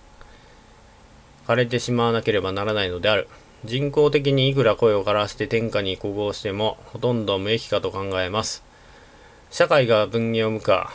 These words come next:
または文芸から生まれるか、どっちかしばらく置いて、卑しくも社会の道徳と切って切れない縁で結びつけられている以上、倫理面に活動する体の文芸は、決して我ら内心の欲する道徳と乖離して栄えるわけがない。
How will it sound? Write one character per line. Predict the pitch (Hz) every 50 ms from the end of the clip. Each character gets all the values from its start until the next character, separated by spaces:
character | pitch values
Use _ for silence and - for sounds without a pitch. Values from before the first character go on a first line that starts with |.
| - -
ま | 107 110
た | 127 123 107
は | 98
文 | 101 110 120 123
芸 | 131 131 127 123
か | 123 120
ら | 117 113
生 | 113 117
ま | 113 113
れ | 113 110
る | 110 113 104
か、 | - 95 90 - - - - - - - - - - - - - - - - - - - - - - - - - - - - - 120
ど | 135 143
っ | 131 -
ち | - -
か | - 107 101 98
し | - 104
ば | 113 120
ら | 107 92
く | 92 92
置 | 95 98
い | -
て、 | - 92 - - - - - - - -
卑 | 123 123 135 135
し | -
く | - - 110
も | 104 101 101 - - - -
社 | - 127 120
会 | 123 107 104 104
の | 98 95
道 | 92 101 104 101
徳 | - 101 - -
と | - 101
切 | - - 110
っ | 101 -
て | - 101 98
切 | - 104 101
れ | 107
な | 107 101 95
い | 95 90 80 90
縁 | 104 104 95
で | 90 92 92
結 | 95 98 - - 107
び | 104 104
つ | - - -
け | 107 104
ら | 104
れ | 101 95
て | - 92
い | 90
る | 92
以 | 98 104
上、 | 101 113 85 80 - - - - - - - - - - - - -
倫 | 110 113 120 127
理 | 127 123 117
面 | 117 107 104 98
に | 98 95 -
活 | 98 98 - - 101
動 | 107 107 104
す | - - 110
る | 104 98 -
体 | 110 107 98 92
の | 98 95
文 | 90 95 95 95 98
芸 | 98 95 95 95 92
は、 | 104 110 110 - - - -
決 | - 113 95 -
し | -
て | - - 117 113 - - - -
我 | 110 113 113 107
ら | 101 98 95
内 | 98 98 104 104
心 | - - 110 104 101
の | 98 92
欲 | 98 95
す | - - 107
る | 101 92
道 | 98 104 104
徳 | 101 - 104 - - -
と | - 107 107 - -
乖 | - 110 107
離 | 101 98 95
し | -
て | - -
栄 | - - 101 - 113 110 107
え | 95
る | 95 95
わ | 101 -
け | - 95 90
が | 90 90
な | 95 110 110
い。 | -